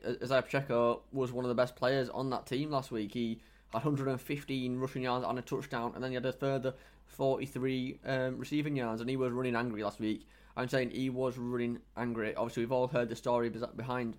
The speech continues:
Pacheco and the hardships he's been through in his life, and it, every time he steps on the field, it looks like he's just running angry, running through demons. And again, I think that could, could show up again this week against a very, very lacklustre and poor Vikings defense.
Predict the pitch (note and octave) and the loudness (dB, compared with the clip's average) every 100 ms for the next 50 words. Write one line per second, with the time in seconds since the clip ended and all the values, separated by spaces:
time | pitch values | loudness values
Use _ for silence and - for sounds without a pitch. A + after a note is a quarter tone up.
0 | - C3+ B2 A#2+ B2 A#2 A#2 - - - | -10 -4 -2 0 2 2 -2 -14 -20 -14
1 | - A#2 A#2 A#2+ A#2 - B2+ B2 A#2 A2+ | -6 -2 4 4 4 0 -4 -2 -2 -4
2 | - A2+ A2+ - A#2 B2 B2 A2+ A2+ A#2 | -2 -2 -2 -2 -2 -2 0 0 0 0
3 | A2+ G2+ - - - - - D3+ C#3 C3 | -2 -4 -12 -20 -20 -14 0 0 2 2
4 | B2 B2 C3 B2 C3 A#2+ A2 B2 - A2 | 2 -2 -4 0 2 2 2 0 0 0
5 | A2+ A#2+ - A#2+ A2+ A#2 A2+ A2 A#2+ A#2 | 0 -2 -2 -2 0 -2 0 0 0 -2
6 | - A#2+ A2+ A2+ A2+ A2 G#2+ - - - | 0 0 2 0 0 -2 -4 -10 -20 -20
7 | - - A#2 A2+ G#2+ G#2 A#2+ G2+ - B2+ | -10 -2 0 0 -2 -2 -4 -6 -4 -2
8 | A2+ - - C#3 A2 - A#2 A2+ A2 A2+ | -4 -6 -4 -2 -2 0 0 0 -2 0
9 | A2 A2 G#2+ A2 A2 G#2+ A2+ A2+ A2+ A2 | -2 -2 -6 -4 -2 2 2 2 2 2
10 | G#2+ - - - - - A#2+ B2+ - A#2+ | 0 -8 -20 -20 -12 0 6 6 4 -2
11 | A#2 B2 A#2 A2 B2 A#2 A2+ A2+ A2+ A2 | -2 0 0 2 4 6 8 6 4 -4
12 | A2 A2 A2+ G#2 G#2 | -2 0 0 -4 -8